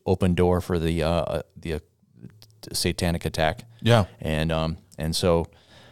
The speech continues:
Speaker 1: um, people who have opened the door, sometimes they'll find themselves with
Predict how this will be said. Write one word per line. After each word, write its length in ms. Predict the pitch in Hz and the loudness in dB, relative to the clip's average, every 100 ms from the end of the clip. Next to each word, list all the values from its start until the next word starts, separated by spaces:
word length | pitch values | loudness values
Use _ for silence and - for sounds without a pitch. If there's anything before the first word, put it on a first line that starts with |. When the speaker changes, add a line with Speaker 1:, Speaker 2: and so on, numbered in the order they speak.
| - | -10
Speaker 1:
um, 360 | - 82 82 87 _ - | 0 2 2 -2 _ -4
people 320 | 98 98 90 | -2 0 0
who 320 | 98 98 92 - _ _ | 2 0 -2 -8 _ _
have 200 | 92 85 | -2 0
opened 280 | 95 110 98 | 0 2 2
the 60 | |
door, 380 | 92 87 85 85 _ _ _ _ _ _ _ _ | 4 4 2 -2 _ _ _ _ _ _ _ _
sometimes 460 | - 95 92 85 78 | -4 -2 0 -2 -2
they'll 120 | 82 | -4
find 220 | 90 85 | -2 -2
themselves 520 | 82 - 82 78 - - _ _ _ _ | 0 0 0 -2 -8 -14 _ _ _ _
with 380 | - 82 82 - | -8 -6 -6 -10